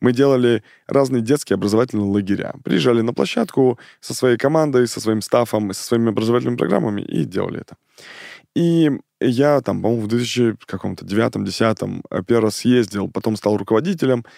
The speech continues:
и потом мне, э, говорят: «Слушай, давай мы тебе дадим, у тебя есть премия, там,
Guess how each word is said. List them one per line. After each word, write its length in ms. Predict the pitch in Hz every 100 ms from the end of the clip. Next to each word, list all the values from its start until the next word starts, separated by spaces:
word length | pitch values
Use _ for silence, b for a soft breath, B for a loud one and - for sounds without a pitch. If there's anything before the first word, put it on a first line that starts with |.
| b b _
и 80 |
потом 260 | 131 143 165
мне, 720 | 147 113 113 123 127 123 113 - -
э, 300 | 110 113 110
говорят: 320 | 113 117 101
«Слушай, 400 | - 123 92 87 b b b b
давай 360 | - 113 180 196
мы 140 | 117
тебе 460 | 110 110 147 139 110 -
дадим, 500 | - 98 135 147 120 _ _ _ _ _ _ _ - -
у 60 |
тебя 160 | 139 131
есть 120 | 117
премия, 540 | - - 180 120 101 101
там, 280 | - - -